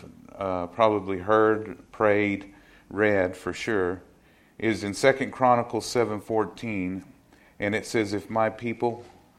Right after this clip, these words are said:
and man-, many times we read it, we hear it, and we've heard it so many times that we,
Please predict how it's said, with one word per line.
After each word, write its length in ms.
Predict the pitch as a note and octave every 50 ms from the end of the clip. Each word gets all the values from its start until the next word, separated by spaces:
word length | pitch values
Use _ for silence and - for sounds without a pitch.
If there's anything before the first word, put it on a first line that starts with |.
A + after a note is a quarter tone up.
| _ _ _ _ _ _ _ _ _ _ _ _ -
and 240 | - A2 G#2+ G#2
man-, 220 | G#2+ A#2 A#2+ A#2 A#2 G2+ G2 G2 A2
many 260 | A2 A#2+ B2 B2 A2
times 320 | - B2 A2+ G#2 G2+ F#2+
we 100 | G2+ G#2
read 260 | G2+ G2 A2 A2 A2 A2+
it, 80 | A2
we 160 | F#2+ G2+ G2
hear 300 | F#2 F#2 G#2 A2 A2 A2
it, 80 | G#2+ G2
and 100 | G2+ G2+
we've 140 | G2 F#2+ -
heard 240 | A2 A#2 A#2 A2 G#2
it 80 | F#2
so 160 | - - G#2+
many 260 | G2 F#2+ F#2+ F#2 F#2+ F#2
times 320 | - G#2 G#2 G2 G2 F#2
that 120 | G2 F2
we, 160 | F#2 G2 E2+